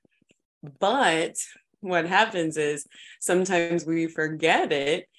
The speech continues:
and then we live fully in our human self, which is wonderful because we came here for this experience, but we have the freedom and the,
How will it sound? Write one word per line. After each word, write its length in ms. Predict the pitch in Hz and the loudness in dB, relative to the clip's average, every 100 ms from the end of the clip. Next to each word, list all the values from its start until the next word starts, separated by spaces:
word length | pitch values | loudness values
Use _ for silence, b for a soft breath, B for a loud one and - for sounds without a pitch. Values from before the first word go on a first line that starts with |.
| B B | B B
and 140 | 160 170 | -2 0
then 200 | 165 170 | 0 2
we 260 | 170 165 - | 0 0 -4
live 420 | 180 190 226 226 | -6 0 0 0
fully 540 | - 196 233 220 185 156 | -4 -2 -2 0 0 0
in 80 | |
our 140 | 156 156 | -2 -4
human 440 | 156 214 233 185 | -4 -2 0 -2
self, 280 | 170 147 151 | -4 -4 -4
which 180 | 165 156 | -6 -4
is 220 | 160 156 | -8 -8
wonderful 640 | 143 160 208 233 190 143 143 | -4 2 4 4 2 -2 -2
because 340 | 151 - 143 | -6 -10 -10
we 120 | 147 | -10
came 340 | 135 170 175 175 | -8 -2 0 0
here 180 | 147 | -4
for 120 | 123 143 | -6 -8
this 200 | 139 143 | -6 -6
experience, 1000 | 139 - - 214 208 156 139 135 143 - B B B _ _ | -4 -6 -2 0 2 0 -2 -6 -8 -12 B B B _ _
but 380 | 165 175 175 160 | 2 4 4 2
we 100 | 160 | -4
have 240 | 160 151 147 | -2 -2 -4
the 80 | |
freedom 460 | 151 - 147 147 143 | -10 -8 -6 -4 -4
and 120 | 139 | -6
the, 200 | 139 139 | -6 -8